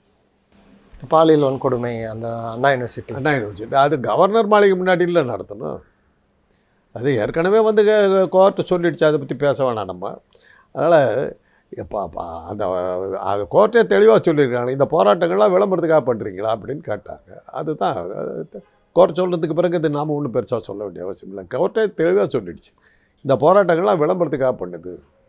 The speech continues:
Speaker 2: இந்த பெண்களுடைய பாதுகாப்பை நீ உறுதி செய்வியான்னு?" கேட்டாங்க போராடுறவங்கள. பதில் இல்லையே. இந்த கேள்விக்கெல்லாம் அந்த க-, குஷ்பு சொல்லிக்கணும்.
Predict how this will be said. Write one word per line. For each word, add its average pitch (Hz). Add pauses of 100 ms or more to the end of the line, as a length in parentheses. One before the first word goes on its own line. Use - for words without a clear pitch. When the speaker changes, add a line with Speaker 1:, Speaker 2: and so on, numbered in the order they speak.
(560)
Speaker 2:
இந்த 131
பெண்களுடைய 180
பாதுகாப்பை 160
நீ 151
உறுதி 156
செய்வியான்னு?" 139
கேட்டாங்க 95 (140)
போராடுறவங்கள. 98 (1800)
பதில் 147
இல்லையே. 135 (380)
இந்த 95
கேள்விக்கெல்லாம் 165
அந்த 143
க-, 131
குஷ்பு 143
சொல்லிக்கணும். 113